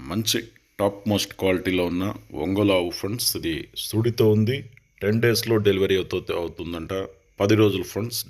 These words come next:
డెలివరీకి అయితే సిద్ధంగా ఉందని చెప్పారు. ముందుగా వీడియో వివరాల్లోకి వెళ్ళే ముందు కొత్త వాళ్ళు చూస్తే మన ఛానల్ అయితే సబ్స్క్రైబ్ చేయండి,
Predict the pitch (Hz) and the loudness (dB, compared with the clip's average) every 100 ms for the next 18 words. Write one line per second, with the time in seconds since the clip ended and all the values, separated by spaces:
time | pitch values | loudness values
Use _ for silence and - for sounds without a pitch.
0 | 85 82 87 80 80 78 98 - 69 82 | -6 -4 -4 -4 -4 -4 -2 -2 -4 -4
1 | 80 78 76 73 73 82 82 131 - - | -2 -2 -2 -4 -4 -4 -2 -2 -6 -20
2 | - - - _ - 107 135 127 113 113 | -20 -20 -20 _ 0 4 6 6 6 4
3 | 110 107 104 98 98 98 95 95 92 92 | 2 2 0 -2 -4 -4 -4 -6 -4 -4
4 | 90 - 92 90 82 - 85 87 82 82 | -4 -8 -8 -8 -6 -4 -4 -2 -4 -2
5 | - - - - 104 98 80 92 92 | 0 0 -2 0 2 2 4 2 2